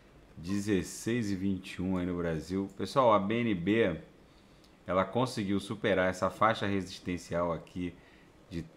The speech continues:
trezentos e dez, trezentos e quatorze, pra alguns picos até trezentos e vinte, mas essa faixa resistencial, foi, o fato é que foi superada, ela chegou a fazer um topo ontem, dia sete de julho,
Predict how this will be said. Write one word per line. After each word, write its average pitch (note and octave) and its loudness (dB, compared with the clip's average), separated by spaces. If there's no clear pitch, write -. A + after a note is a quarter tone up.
trezentos F2+ -2
e E2+ -2
dez, F#2+ 2
trezentos F2+ -4
e E2+ -12
quatorze, F#2 -2
pra - -4
alguns F#2+ 0
picos G2 -4
até F#2 -2
trezentos F2+ -4
e G2+ 0
vinte, A2 -4
mas F#2 0
essa B2 4
faixa G#2 2
resistencial, F#2+ 2
foi, A#2+ 4
o G#2+ 2
fato A#2 4
é - -4
que - -14
foi A#2 0
superada, G2 2
ela G2 2
chegou F#2 0
a G#2 0
fazer F#2 0
um F#2+ 0
topo F#2+ 0
ontem, F#2 2
dia F2+ 0
sete A2+ 4
de F2+ -6
julho, F2 0